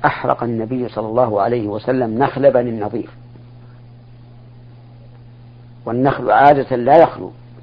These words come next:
من طير أو حشرة أو ما أشبه ذلك.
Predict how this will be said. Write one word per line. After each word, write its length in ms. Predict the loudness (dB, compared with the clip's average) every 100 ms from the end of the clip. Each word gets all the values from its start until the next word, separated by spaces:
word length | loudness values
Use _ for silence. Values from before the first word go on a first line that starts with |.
| -20 -20 -20 -20 -20 -20 -20 -12
من 140 | -6 -2
طير 320 | 2 2 0 -10 -20 -20 -20 -20 -20 -20 -20 -20 -20 -20 -20 -20 -20 -20 -10 -4
أو 120 | -4
حشرة 480 | -4 -10 -8 -8 -10 -20 -20 -20 -20 -20 -20 -20 -20 -20 -20 -8
أو 60 | -6
ما 140 | -6
أشبه 200 | -8 -12
ذلك. 360 | -14 -16 -18